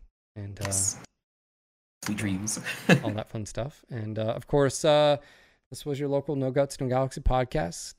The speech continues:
Speaker 1: signing off for tonight. This is Phil. Until next time.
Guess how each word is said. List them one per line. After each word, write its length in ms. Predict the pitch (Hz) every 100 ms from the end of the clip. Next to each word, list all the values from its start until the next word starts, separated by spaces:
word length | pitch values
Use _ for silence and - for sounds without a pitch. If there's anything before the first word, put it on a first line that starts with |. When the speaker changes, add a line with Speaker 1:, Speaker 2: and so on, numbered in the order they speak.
| _ -
Speaker 1:
signing 360 | - 123 127 127
off 140 | 131
for 100 | 151
tonight. 400 | - 131 127 202 _ _ _ _
This 240 | - 123 120
is 100 | 123
Phil. 280 | - 117 120 131 - _
Until 220 | - 113 117
next 220 | 107 -
time. 260 | 98 95